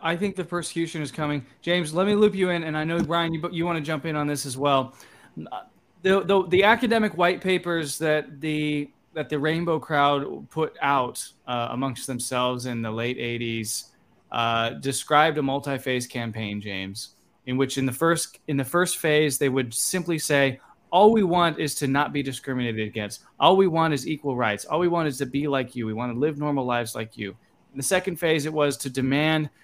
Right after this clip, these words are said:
uh, marriage, equality, et cetera, et cetera. We saw the equal signs during the Bush years. We saw the equal signs during Obama.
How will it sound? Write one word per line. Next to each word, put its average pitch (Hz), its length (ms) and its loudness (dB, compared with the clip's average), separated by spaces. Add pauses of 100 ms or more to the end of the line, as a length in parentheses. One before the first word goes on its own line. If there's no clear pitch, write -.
(240)
uh, 123 400 4
marriage, 170 680 2
equality, 175 720 2
et - 100 -6
cetera, 135 240 0
et 123 60 -6
cetera. 156 340 2
We 131 160 -4
saw 147 220 2
the 139 140 -4
equal 175 260 -2
signs 151 580 0
during 135 280 -2
the 113 60 -2
Bush 139 360 -2
years. 139 340 0
We 120 80 -8
saw 127 160 -4
the 127 180 -6
equal 165 260 -6
signs 131 480 -2
during 123 300 -4
Obama. 127 480 0